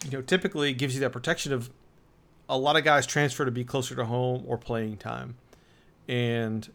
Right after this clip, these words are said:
you're recruiting locally, you, you're sort of creating that protection that guys are, you're less likely to have guys hit the portal to go elsewhere,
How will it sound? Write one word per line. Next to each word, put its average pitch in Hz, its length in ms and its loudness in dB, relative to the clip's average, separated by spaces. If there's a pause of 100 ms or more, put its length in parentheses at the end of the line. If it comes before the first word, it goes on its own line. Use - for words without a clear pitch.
(140)
you're 120 240 -2
recruiting 160 400 4
locally, 139 680 4 (120)
you, 120 200 -2
you're 120 360 -2
sort 139 280 0
of 117 240 0 (1000)
creating 147 480 4
that 127 400 4 (300)
protection 139 800 4
that 131 180 -2
guys 135 520 6
are, 131 80 -4
you're 131 120 2
less 143 300 4
likely 147 300 2
to 123 60 4
have 120 140 2
guys 123 280 6
hit 127 100 -4
the 123 80 -4
portal 143 460 6
to 127 100 4
go 120 640 2 (800)
elsewhere, 120 800 2